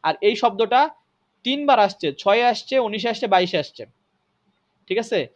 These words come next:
তো ইডি থাকলে, যে কোনো শব্দের শেষে ইডি থাকলে সেটা কি হয়? ভার্ব হয়। তো এখানেও পাচ্ছ, আবার এই জায়গাতে এসেও পাচ্ছ কিন্তু তুমি,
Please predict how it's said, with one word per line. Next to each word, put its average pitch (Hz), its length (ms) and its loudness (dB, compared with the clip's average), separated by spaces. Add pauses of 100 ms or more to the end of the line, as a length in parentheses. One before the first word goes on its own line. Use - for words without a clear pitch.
(200)
তো 185 120 -6
ইডি 202 260 -2
থাকলে, 247 320 -2
যে 226 100 -4
কোনো 226 200 -4
শব্দের 214 300 -2
শেষে 208 340 -2
ইডি 208 140 -6
থাকলে 202 300 -2
সেটা 214 240 -2
কি 220 140 -4
হয়? 180 180 2
ভার্ব 180 280 2
হয়। 127 220 -2 (320)
তো 147 60 -12
এখানেও 247 440 2
পাচ্ছ, 214 320 0
আবার 196 480 2
এই 208 220 4
জায়গাতে 233 340 0
এসেও 254 200 -2
পাচ্ছ 185 260 -2
কিন্তু 151 240 -8
তুমি, 131 280 -10